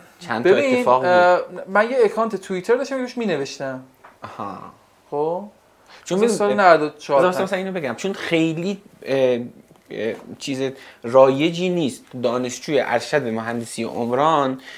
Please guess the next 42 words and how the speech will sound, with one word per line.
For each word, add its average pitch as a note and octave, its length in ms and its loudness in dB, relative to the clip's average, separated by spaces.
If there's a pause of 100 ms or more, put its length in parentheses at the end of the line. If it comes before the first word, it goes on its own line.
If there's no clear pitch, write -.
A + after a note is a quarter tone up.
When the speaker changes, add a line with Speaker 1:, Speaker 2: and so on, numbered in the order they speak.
(180)
Speaker 1:
چرا F3+ 300 8
باید A#2 380 4
به A2+ 260 0 (560)
چیز D3 160 -6
بودی؟ C3 220 0
ارشد - 240 -2
هم D3 140 0
رشته C#3+ 200 -4
عمران C#3 260 0
بودی A2 160 -6
دیگه. - 220 -12
Speaker 2:
بله، C#3+ 180 6
بله. B2+ 180 2 (300)
Speaker 1:
ارشد، D#3+ 320 6
Speaker 2:
ژئوتکنیک. C#3+ 340 -6
Speaker 1:
آره. B2 200 -2 (300)
چرا G#3 280 6
Speaker 2:
خب. A#3+ 60 2
Speaker 1:
باید D3+ 320 6
به C#3 80 0
ذهنش C3 460 -2
برسه A#2 480 -4 (180)
من A#2 300 -2
استندآپ G#2+ 580 -4
کمدی؟ G#2+ 400 -10
می‌دونی؟ A#2 540 -6
یعنی A#2+ 200 -6
Speaker 2:
بله. C#3 260 4 (120)
Speaker 1:
یه B2+ 80 0
Speaker 2:
الان، D3 180 2
الان، D#3+ 200 6
الان D#3 280 2
Speaker 1:
آره. D3 80 -6
Speaker 2:
بهت C#3+ 160 -8
میگم C3+ 140 -10
که C3 100 -20
دقیقاً C3+ 320 -4
چی C3 160 -16
شد. B2 160 -18 (840)
اه، D3 360 2 (220)
ببین G3+ 220 2
من G3 360 2